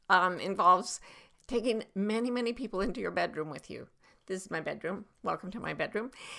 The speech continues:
And I've been in my bedroom with so many people <laughs> over the last two weeks, all of them over Zoom or some other technology. And I've met a, a lot of wonderful people and done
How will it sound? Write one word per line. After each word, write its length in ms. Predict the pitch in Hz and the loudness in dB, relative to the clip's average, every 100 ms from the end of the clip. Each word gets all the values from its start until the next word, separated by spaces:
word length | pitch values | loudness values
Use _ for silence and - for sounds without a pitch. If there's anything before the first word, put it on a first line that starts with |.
| - - | -16 0
And 380 | 247 262 262 240 | 6 10 8 10
I've 320 | - 262 247 | 10 10 8
been 140 | 277 302 | 2 2
in 100 | 294 | 0
my 120 | 285 | 2
bedroom 320 | - 247 190 | 2 0 0
with 160 | 240 - | 0 2
so 200 | - 240 | 2 2
many 200 | 240 262 | 0 -2
people 460 | 403 508 453 254 | 4 6 6 8
<laughs> 40 | - | 8
over 160 | 226 | 10
the 60 | 240 | 8
last 340 | 185 415 - | 10 8 6
two 160 | - - | 10 10
weeks, 500 | 392 330 - - - - - - - | 10 4 2 -4 -4 -4 -4 -4 10
all 220 | 214 220 | 12 12
of 140 | 262 254 | 12 6
them 180 | 262 | 4
over 280 | 226 240 285 | 4 2 0
Zoom 500 | 277 202 214 214 214 | 0 2 4 2 2
or 140 | 185 226 | 2 2
some 240 | - 196 | 2 2
other 320 | - 190 202 | 4 4 4
technology. 920 | 196 - 185 180 175 185 175 170 180 - - - - - | 0 -2 2 4 2 0 -4 -2 -4 -8 -16 -16 -18 0
And 460 | 190 190 180 180 151 | 4 6 6 2 2
I've 160 | 185 | 2
met 140 | 185 185 | 4 4
a, 40 | |
a 200 | 190 - | 4 4
lot 180 | 202 185 | 6 6
of 120 | 180 | 6
wonderful 320 | 180 180 202 | 0 -2 -6
people 580 | - 240 - 202 190 185 | -8 -8 0 6 8 6
and 240 | - 180 180 | 4 -2 0
done 280 | 170 180 | 0 -2